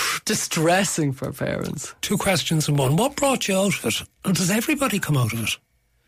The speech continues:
Speaker 1: Yeah. They're two huge questions. You know, an awful lot of mental health problems begin in teenage years.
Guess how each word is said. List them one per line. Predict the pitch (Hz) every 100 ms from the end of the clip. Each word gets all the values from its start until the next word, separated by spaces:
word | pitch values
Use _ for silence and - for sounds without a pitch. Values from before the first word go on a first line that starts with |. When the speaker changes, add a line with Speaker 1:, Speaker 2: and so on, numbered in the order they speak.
| - - -
Speaker 1:
Yeah. | 165 170 151 131 - - _ _ _ _
They're | - 180
two | - 190
huge | 170 185 160 -
questions. | 170 151 - 151 147 - - -
You | 202
know, | 214 208
an | 196
awful | 220 254 262
lot | 214
of |
mental | 185 180 175
health | 165 160
problems | - 156 156
begin | 135 151 - 160 151 147
in | - 156 147
teenage | - 160 151 147 139
years. | 156 147 143